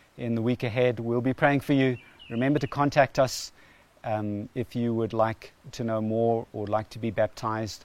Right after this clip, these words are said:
After all, we're coming into summer. You're not even gonna get cold if you get baptized now. Cheers for now, and we'll, uh,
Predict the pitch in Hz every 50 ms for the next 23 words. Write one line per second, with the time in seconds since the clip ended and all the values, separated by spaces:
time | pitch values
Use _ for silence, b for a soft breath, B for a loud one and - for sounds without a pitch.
0 | - _ - 123 117 - - 131 127 120 110 110 - 147 135 127 123 123 110 -
1 | 113 - - 143 139 135 139 131 127 B B B B B B B B B - 120
2 | 113 113 123 127 131 127 113 123 120 120 113 104 117 117 - - - 143 139 135
3 | 135 120 107 - - B B B B B B B - 110 - 117 107 110 113 101
4 | - - 107 104 - - 104 104 104 98 - 113 101 85 82 - - - - -
5 | b b b b b b b b b b b b - - 160 156 139 - - 131
6 | 123 117 113 113 107 - - - - - - - 113 110 113 110 107 107 107 104
7 | 110 113 110 107 107 104 107 107 104